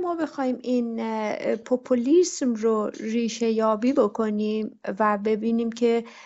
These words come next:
معنا و مفهومش، م، چگونه هست، اه، اینطور می‌تونیم بگوییم که،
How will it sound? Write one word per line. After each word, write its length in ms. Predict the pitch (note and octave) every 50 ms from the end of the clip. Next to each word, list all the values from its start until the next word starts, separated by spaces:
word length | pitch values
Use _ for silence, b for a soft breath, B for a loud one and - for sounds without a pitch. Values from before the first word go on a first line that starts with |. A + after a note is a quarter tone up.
| B B B
معنا 460 | A3 A3+ A3+ A3 G#3+ A3 A3 A#3 B3+
و 60 | C#4+
مفهومش، 920 | C#4+ C4 B3 A#3+ G#3+ G#3 - - - B3+ C4 B3+ B3+ B3 A#3+ A#3 - -
م، 680 | A#3 G#3 G#3 G#3 G#3+ G#3 G#3 G#3 G3+ G3+ G3+ G3+ G3 F#3+
چگونه 480 | F#3+ - - A3 G#3 A3 G#3+ G#3+ G#3 G3+
هست، 440 | G3 G#3 G#3 A3+ A#3+ C#4 D4 - - B B B B B B B B
اه، 80 | A#3
اینطور 540 | A#3 A#3 - - - C#4 D4 C#4+ D#4+ F4+ G#4 G4
می‌تونیم 580 | F#4+ E4+ B3+ - - B3 A3+ A3+ A3 G#3+ G#3 G3
بگوییم 440 | G#3+ A3 A3 G#3+ A3+ A3 G#3+ G#3 G3+
که، 380 | G#3 - A3+ G#3+ G#3 G3+ G3